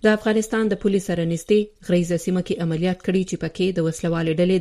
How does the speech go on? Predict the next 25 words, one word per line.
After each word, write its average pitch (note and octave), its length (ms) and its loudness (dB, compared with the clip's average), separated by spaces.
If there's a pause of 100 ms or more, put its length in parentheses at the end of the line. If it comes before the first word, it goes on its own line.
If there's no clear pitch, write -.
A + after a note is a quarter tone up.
داعش D#3+ 240 -2
خراسان F3 540 -2
څلور E3 280 -2
وسلوال E3+ 420 -2
وژل E3 280 -4
شوي. F3 200 -2 (260)
پرون F3 260 2
د E3 100 0
شنبې D#3+ 320 -2
یا D#3+ 100 -4
خالي D#3+ 280 -2
په E3 80 0
ورځ E3 200 -4
د E3 120 -8
پښتونخوا E3 400 -6
د D#3+ 180 -4
ترهګرۍ D#3+ 480 -2
پر D#3+ 140 -4
ضد E3 180 -4
محکمې E3+ 380 -4
په D#3+ 80 -8
خپل D#3+ 260 -4
بیان E3 240 0
کې - 160 -8
ویلي، F#3 280 0